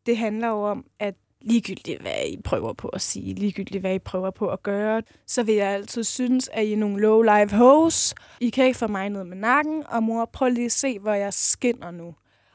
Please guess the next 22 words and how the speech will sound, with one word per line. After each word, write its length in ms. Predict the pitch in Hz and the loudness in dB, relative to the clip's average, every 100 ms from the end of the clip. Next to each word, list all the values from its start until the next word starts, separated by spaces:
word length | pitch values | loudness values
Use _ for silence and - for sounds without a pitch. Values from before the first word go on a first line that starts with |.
| _ | _
Og 80 | 196 | -8
faktisk, 340 | 202 196 208 | -4 -4 -4
da 60 | 220 | -4
vi, 180 | 202 202 - | -4 -6 -6
vi 80 | 214 | -8
spillede 460 | - 226 208 226 | -4 -2 0 -2
den 100 | 214 | -2
her 180 | 190 202 | -6 -8
til 120 | - | -10
sådan 100 | - | -10
en 40 | 196 | -10
Spotify-fest, 1040 | - 196 196 202 190 185 - 175 - - _ | -6 -6 -6 -6 -10 -10 -10 -8 -8 -10 _
en 160 | 202 | -10
af 80 | 180 | -10
de 60 | 180 | -8
første 240 | 202 185 | -6 -6
gange, 160 | - 185 | -6 -2
og 60 | |
min 120 | 196 196 | 0 0
mor 200 | 196 208 | 0 2
var 180 | 190 | 0
der, 160 | 185 220 | 0 -6